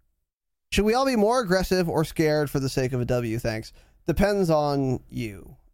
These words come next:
Uh, it sounds like your play style is just not con-, conducive to search at all. So I would say stop playing search if you wanna play aggressive, 'cause you can't play aggressively in search and win.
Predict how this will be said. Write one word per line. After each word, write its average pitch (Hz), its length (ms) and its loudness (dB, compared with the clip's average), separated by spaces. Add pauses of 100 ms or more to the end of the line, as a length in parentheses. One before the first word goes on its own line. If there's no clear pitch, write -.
Uh, 147 560 2 (1120)
it - 120 2
sounds 311 240 -2
like 349 160 0
your 220 100 2
play 190 300 4
style 220 500 2
is 175 100 2
just 170 160 2
not 156 280 0
con-, - 180 2 (320)
conducive 147 600 2
to 123 120 -2
search 131 340 -2
at 117 120 0
all. 123 340 0
So - 160 0
I 139 160 2
would 156 160 -2
say 135 180 0
stop 123 300 -2
playing 120 240 -2
search - 460 -6 (340)
if 135 140 -2
you 139 80 4
wanna 127 200 0
play 117 200 0
aggressive, 113 480 0 (400)
'cause 185 120 4
you 208 120 2
can't - 260 2
play 180 220 4
aggressively 135 500 2
in 101 100 -2
search 95 240 -2
and 95 140 -2
win. - 180 -6